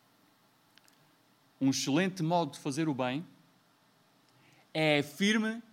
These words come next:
decisão de combater o mal." Eu vou repetir. "Um excelente modo de fazer o bem é a firme decisão de combater o mal."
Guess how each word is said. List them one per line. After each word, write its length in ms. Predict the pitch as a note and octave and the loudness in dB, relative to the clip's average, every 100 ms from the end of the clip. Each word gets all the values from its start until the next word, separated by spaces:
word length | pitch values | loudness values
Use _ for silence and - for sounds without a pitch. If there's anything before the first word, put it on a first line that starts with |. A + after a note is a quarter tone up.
| - | -18
decisão 800 | B2+ C#3+ F3+ D3+ D#3 D#3 E3 F3 - - _ _ C3+ | -10 -6 -4 4 6 6 4 -2 -14 -20 _ _ -10
de 160 | B2+ | -6
combater 760 | - D#3+ C3+ C3+ D#3 D#3+ D#3+ D#3+ - - _ _ _ | 2 2 2 2 4 4 0 -6 -14 -20 _ _ _
o 120 | E3 D3+ | -2 2
mal." 360 | A#2 G2+ G2 - _ _ _ _ _ _ - | 2 2 -4 -18 _ _ _ _ _ _ -6
Eu 100 | B2+ | 0
vou 140 | D#3 | 0
repetir. 440 | D#3+ - C3+ G2+ G2 - _ _ _ _ _ _ - _ | 0 -2 -4 -4 -8 -20 _ _ _ _ _ _ -20 _
"Um 120 | C#3 C#3+ | 2 2
excelente 560 | - D3+ F#3 A#3 - | 2 2 2 2 0
modo 380 | F3+ F3+ E3+ D3 | 2 4 4 0
de 80 | C3 | -6
fazer 400 | - C3+ E3 A3+ | -4 -2 -2 -2
o 40 | |
bem 320 | D#3+ C3+ C#3 - - _ _ _ _ _ - - - _ - | -2 -2 -4 -12 -20 _ _ _ _ _ -20 -20 -20 _ 4
é 240 | E3+ D#3 | 6 6
a 40 | |
firme 500 | D3+ - A#3 C#4 B3+ | 2 4 6 8 6
decisão 800 | G#3+ G#3+ C4 C4+ F#3 D#3+ D#3 D#3+ - - _ _ _ - | 4 0 2 4 6 6 6 2 -6 -20 _ _ _ -14
de 140 | C3+ | -8
combater 720 | C#3+ D3+ C3+ - D3+ E3+ E3+ F3 - _ _ _ _ | -2 0 0 2 2 2 0 -6 -14 _ _ _ _
o 120 | C#3 | -2
mal." 400 | B2+ G#2 F#2+ G#2+ | 0 0 -4 -12